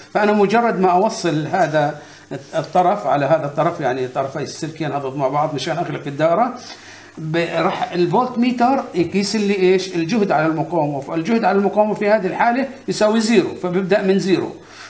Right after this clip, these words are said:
وبعد مثلًا خمس ثواني بشوف قديش الجهد على آر، بعد عشر ثواني قديش الجهد على آر. طبعًا متذكرين إلا أن الجهد على آر زائد الجهد على آر سي، على سي يساوي مقدار ثابت ويساوي إيش؟ جهد البطارية.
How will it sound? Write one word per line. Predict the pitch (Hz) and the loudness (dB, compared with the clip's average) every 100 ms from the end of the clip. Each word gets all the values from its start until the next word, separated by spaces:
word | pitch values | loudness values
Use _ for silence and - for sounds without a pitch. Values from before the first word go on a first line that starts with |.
| - | -4
وبعد | 170 254 240 254 | 0 2 2 0
مثلًا | 254 208 185 180 170 170 | 0 2 2 2 2 0
خمس | - 185 156 | -2 -2 -2
ثواني | - 170 165 196 | 0 2 2 2
بشوف | 185 156 165 160 | 0 -2 -4 -4
قديش | 156 156 | -2 -4
الجهد | 160 147 147 131 | -4 -4 -4 -2
على | 135 | -2
آر، | 135 170 180 | 2 2 4
بعد | 165 143 | 2 0
عشر | 143 151 143 | -2 -2 -8
ثواني | 160 165 165 170 - - - 165 | -6 -4 -4 -8 -16 -20 -10 -4
قديش | 156 170 160 | 0 0 0
الجهد | 143 147 127 | -4 -4 -2
على | 127 131 | 0 0
آر. | 139 180 262 - - - - - | 2 2 2 -6 -18 -20 -14 -4
طبعًا | 202 202 | 0 2
متذكرين | 254 233 202 175 180 165 151 185 | 2 2 2 0 0 0 2 2
إلا | 170 165 160 | 2 0 0
أن | 160 | 0
الجهد | 151 190 180 | 0 2 2
على | 147 147 | 2 2
آر | 151 151 147 | 2 2 2
زائد | 147 143 | -4 -4
الجهد | 151 160 156 | -4 -4 -2
على | 135 139 | -2 0
آر | 143 143 | 0 -2
سي، | - - 143 | -6 -8 -2
على | 151 139 135 - | 0 0 -2 -4
سي | 202 208 - - - - - | -2 0 0 -4 -20 -18 -10
يساوي | 160 180 170 165 | -4 2 2 2
مقدار | 151 151 151 | 0 0 0
ثابت | 165 147 139 | 0 -2 0
ويساوي | 151 - 147 143 | -2 -2 -2 -2
إيش؟ | 139 135 135 | -2 -2 -2
جهد | 135 139 139 | -6 -8 -8
البطارية. | 135 131 127 131 139 | -8 -8 -4 -4 -2